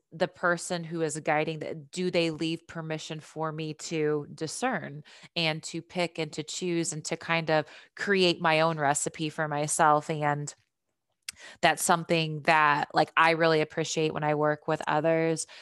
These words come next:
that they, that they allow that space, because that's how I, that's how I flow from, and that's how I feel best. And some people may not like that. Some people may like, "Hey,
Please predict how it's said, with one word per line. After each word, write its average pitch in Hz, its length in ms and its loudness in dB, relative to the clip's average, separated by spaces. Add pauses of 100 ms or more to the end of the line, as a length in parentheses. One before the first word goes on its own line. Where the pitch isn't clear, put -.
(120)
that 165 180 2
they, 156 400 4 (100)
that 160 120 0
they 160 160 6
allow 156 440 6
that 156 260 0
space, 160 540 -2
because 175 440 2 (160)
that's 156 500 2 (280)
how 170 340 4
I, 156 500 4 (160)
that's 170 160 2
how 196 140 6
I 170 240 8
flow 156 340 0
from, 156 280 -6
and 151 80 -2
that's 151 180 -2
how 160 140 4
I 147 160 2
feel 147 260 -4
best. 156 440 -2
And 151 300 -4 (220)
some 285 180 4
people 392 260 2
may 240 140 -2
not 214 160 2
like 185 180 0
that. 151 140 0
Some 208 160 0
people 220 280 -4
may 170 220 2
like, 156 300 2 (200)
"Hey, 160 400 2